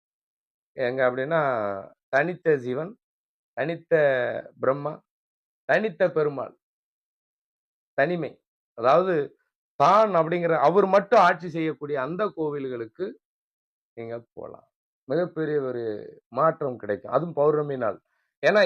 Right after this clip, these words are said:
எதுக்கு எல்லாத்துக்குமே பௌர்ணமி அப்படின்னா, பௌர்ணமிங்கிறது மிகப்பெரிய ஒரு இருளிலும் ஒளி தரக்கூடிய ஒரு, அதாவது நம்ம இருளிலும் ஒளி மட்டும் தெரியாது, நமக்கு பாதையும் காட்டும், உடம்புல இருக்கிற நெகட்டிவையும் வெளியில போக்கும். அதாவது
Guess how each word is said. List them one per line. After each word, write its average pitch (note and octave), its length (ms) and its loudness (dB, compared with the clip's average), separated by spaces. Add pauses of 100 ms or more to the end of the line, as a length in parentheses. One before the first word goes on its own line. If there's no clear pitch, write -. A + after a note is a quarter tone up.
எதுக்கு G#3+ 280 0
எல்லாத்துக்குமே G#3+ 500 4
பௌர்ணமி F#3+ 420 4
அப்படின்னா, D3+ 340 -2 (200)
பௌர்ணமிங்கிறது F#3 840 2
மிகப்பெரிய E3 460 -4
ஒரு A#2+ 180 -6 (300)
இருளிலும் B3 640 4 (100)
ஒளி A#3 220 6
தரக்கூடிய F3+ 540 2
ஒரு, D3 180 -2 (640)
அதாவது F#3 400 6
நம்ம E3 260 0
இருளிலும் G3 580 0
ஒளி G3 180 2
மட்டும் G3+ 360 0
தெரியாது, D#3 320 2
நமக்கு C3 380 -6
பாதையும் F3+ 520 2
காட்டும், F3+ 320 0 (100)
உடம்புல E3+ 420 0
இருக்கிற D3+ 240 -8
நெகட்டிவையும் E3+ 680 -10 (720)
வெளியில C3+ 320 -6
போக்கும். - 400 -10
அதாவது D3+ 360 0